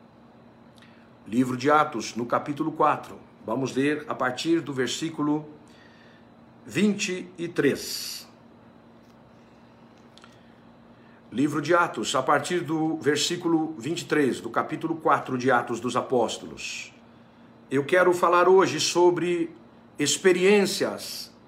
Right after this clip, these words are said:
imprescindíveis com o Espírito Santo. Como você pode obter o poder do Espírito Santo.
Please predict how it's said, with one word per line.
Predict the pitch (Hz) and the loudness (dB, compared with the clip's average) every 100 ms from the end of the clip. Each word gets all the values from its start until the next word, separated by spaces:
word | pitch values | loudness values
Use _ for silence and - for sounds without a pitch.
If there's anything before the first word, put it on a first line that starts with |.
| - - | -10 0
imprescindíveis | 196 196 180 185 - 190 165 165 151 120 117 - - - - - - - - - - - - - - - - - - - - - - | 2 2 2 2 2 -2 -2 -2 2 2 0 -4 -10 -14 -20 -20 -20 -20 -20 -20 -20 -20 -20 -20 -20 -20 -20 -20 -20 -20 -20 -16 0
com | 156 165 170 175 | 4 6 4 0
o | 151 165 | 4 4
Espírito | - - 180 170 143 | 4 -2 -2 -2 -2
Santo. | - 156 135 - - - - - - - - - - - - - - - - | 0 2 0 -4 -12 -20 -20 -20 -20 -20 -20 -20 -20 -20 -20 -20 -20 -6 2
Como | 185 196 | 6 6
você | 185 - 180 | 6 2 0
pode | 175 180 180 170 170 180 190 - - - - - - - - - - - - - - | 6 8 8 6 0 -2 -2 -10 -18 -20 -20 -20 -20 -20 -20 -20 -20 -20 -20 -20 -8
obter | - 143 - 165 180 196 - - - - - - - - | -2 -2 4 6 6 4 -2 -12 -20 -20 -20 -20 -20 -20
o | - | -14
poder | - 170 - 160 190 | 2 2 6 6 6
do | 165 170 | 4 0
Espírito | - 175 151 135 | -2 -4 -6 -6
Santo. | - 127 - | -4 -4 -6